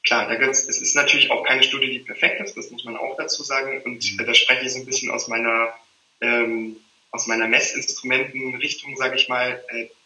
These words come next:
Speaker 1: das Messinstrument, was die halt verwenden, ist nicht, au-, also reicht eigentlich nicht aus, um erstens Misophonie zu, ähm, diagnostizieren.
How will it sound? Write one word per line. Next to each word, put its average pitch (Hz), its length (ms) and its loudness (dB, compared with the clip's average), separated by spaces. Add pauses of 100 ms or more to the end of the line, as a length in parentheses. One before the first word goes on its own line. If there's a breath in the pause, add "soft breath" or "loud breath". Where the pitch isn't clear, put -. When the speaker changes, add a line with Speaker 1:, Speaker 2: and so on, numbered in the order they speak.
(140)
Speaker 1:
das - 180 2
Messinstrument, 120 600 2
was 113 200 -2
die 110 100 -6
halt 113 140 -4
verwenden, 117 460 0
ist - 220 -4
nicht, - 400 0 (100)
au-, - 180 2
also - 260 2 (280)
reicht 127 280 6
eigentlich 123 420 4
nicht - 240 -6
aus, 120 260 0
um 117 120 -2
erstens 127 360 0
Misophonie 123 520 -12
zu, 117 420 -2 (440 loud breath)
ähm, 117 320 -4
diagnostizieren. 117 840 -2